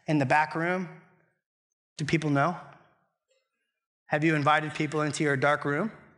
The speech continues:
Do you have a dark room? I had a dark room, past tense, and I'm so excited about what happens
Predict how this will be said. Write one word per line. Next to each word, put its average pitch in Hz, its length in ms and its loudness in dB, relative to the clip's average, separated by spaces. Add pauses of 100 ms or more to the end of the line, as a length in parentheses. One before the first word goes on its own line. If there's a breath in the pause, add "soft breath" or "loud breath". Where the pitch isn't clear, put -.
(1080)
Do 160 80 2
you 165 120 6
have 175 220 2
a - 20 -4
dark 139 280 -2
room? 131 260 -4 (1500)
I 180 140 6
had 208 240 6
a 156 60 -4
dark 143 280 -2
room, 147 300 -4 (120)
past 156 280 0
tense, 170 380 -2 (640)
and 165 80 2
I'm 165 100 2
so 214 220 2
excited 185 580 2
about 160 560 0
what 190 160 4
happens 156 720 -2